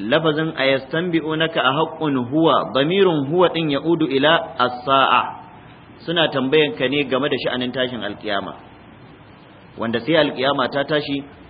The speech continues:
sannan maganar hisabi za ta zo, sannan maganar azaba za ta zo. Duk da waɗansu malaman suna cewa a haqqun huwa, huwa din yana komawa ne zuwa ga al-azab. Azaba.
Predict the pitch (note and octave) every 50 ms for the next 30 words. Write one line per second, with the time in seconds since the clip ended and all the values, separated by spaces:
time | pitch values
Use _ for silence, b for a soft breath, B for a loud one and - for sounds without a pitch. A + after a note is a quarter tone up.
0 | - - - A2 G#2+ A#2 C3 C#3 C#3 B2+ B2+ C#3 C3+ C3 A#2+ A2 G#2 - C#3 C#3
1 | C3+ C3 B2+ A#2 B2 C#3 C#3 - A#2+ A#2 C#3 C#3+ C#3 C3 A#2 A#2+ C3 C#3 C3+ B2+
2 | A#2+ C3+ C#3 C3 B2 - A2 A2+ A2 B2+ C3 C3 B2+ B2 A2+ G#2+ A2+ A2 - G#2+
3 | E2 D#2 D2+ - - - - - - - - - - - - - - D3+ E3 F3+
4 | E3 E3 E3 E3+ E3 D#3+ F3 F3 E3+ D#3 C#3+ C#3+ D3+ D#3+ D#3 C#3+ D#3 D3+ D3 C#3+
5 | - D3+ C#3 C#3 C#3 C3+ - B2 B2+ C3 D#3+ F3+ F3+ - - E3+ D#3+ C#3+ C3+ C3
6 | D3 E3 D#3+ C#3+ B2+ A#2+ C3+ F3 G3+ F#3+ E3+ - F#3 G3 E3+ D#3 D3 - - -
7 | - - - - - - - - A2+ C3+ D#3 D#3+ D3 C#3+ D3 D#3 D#3+ D#3 D3+ C#3+
8 | C#3+ C#3+ C#3 C3 B2+ D3 C#3+ C3 A#2 A#2 - - A#2 A#2 - - A#2 G#2 B2+ B2
9 | A#2 - - - - - - - - - - - - - - - - - - -
10 | - - - - - - A2+ A#2 A#2+ C3 C3 C3 B2+ G#2